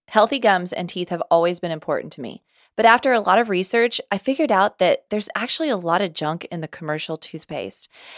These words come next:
Everything from S L S to artificial flavors and colors, sweeteners even. And I didn't like the way that they didn't actually get my teeth super clean.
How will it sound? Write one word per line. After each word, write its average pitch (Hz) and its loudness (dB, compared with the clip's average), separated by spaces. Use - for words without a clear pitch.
Everything 269 4
from 214 -2
S 214 4
L 190 6
S 175 4
to 175 0
artificial 180 2
flavors 185 -2
and 127 -12
colors, 185 0
sweeteners 220 -2
even. 214 2
And 196 2
I 196 4
didn't 269 2
like 190 4
the 180 4
way 165 2
that 165 0
they 170 -2
didn't 226 -2
actually 175 -4
get - -2
my 165 -4
teeth 170 -8
super - -6
clean. - -12